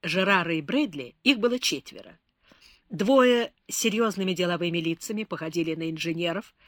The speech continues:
собравшихся обсудить какой-нибудь технический вопрос. Третий мог сойти за пастора, присутствующего на воскресной чашке чая с дамами-благотворительницами своего прихода.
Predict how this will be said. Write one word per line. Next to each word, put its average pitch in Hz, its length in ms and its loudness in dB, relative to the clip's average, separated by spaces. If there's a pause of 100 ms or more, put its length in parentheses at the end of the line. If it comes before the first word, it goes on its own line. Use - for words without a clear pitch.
(320)
собравшихся 202 760 0
обсудить 95 420 -2
какой-нибудь 185 520 -2
технический 185 600 -4
вопрос. 175 500 -6 (580)
Третий 320 360 6
мог 226 180 -2
сойти 202 280 -2
за 247 180 0
пастора, 220 640 -2 (440)
присутствующего 226 920 0
на 202 80 0
воскресной 208 560 0
чашке 196 400 -2
чая 190 480 -2 (420)
с 156 180 -4
дамами-благотворительницами 185 1600 2
своего 175 360 -2
прихода. 170 580 -4